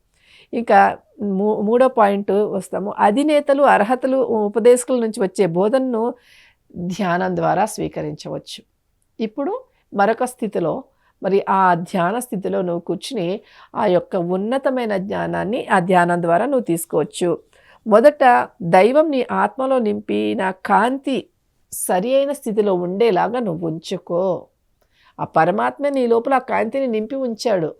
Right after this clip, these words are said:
దానిని నీ యొక్క చేతలతోటి, మాటలతోటి, మరి పనులతోటి వ్యర్థం చెయ్యకు. దాని మీద మూతలు వేసేయకు, డోర్స్ క్లోజ్ చెయ్యకు.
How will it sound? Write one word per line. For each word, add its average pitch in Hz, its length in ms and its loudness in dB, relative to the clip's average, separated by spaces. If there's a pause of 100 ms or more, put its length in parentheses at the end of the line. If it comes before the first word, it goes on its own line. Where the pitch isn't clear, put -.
(440)
దానిని 220 720 2
నీ 208 200 0
యొక్క 190 340 0 (120)
చేతలతోటి, 240 640 0
మాటలతోటి, 214 880 -6 (360)
మరి 202 160 0
పనులతోటి 214 960 -2 (140)
వ్యర్థం 202 600 -6
చెయ్యకు. 175 800 -4
దాని 185 300 -2
మీద 190 240 -2
మూతలు 214 460 0
వేసేయకు, 180 800 -2 (140)
డోర్స్ 196 380 0
క్లోజ్ 202 420 -2
చెయ్యకు. 175 560 -4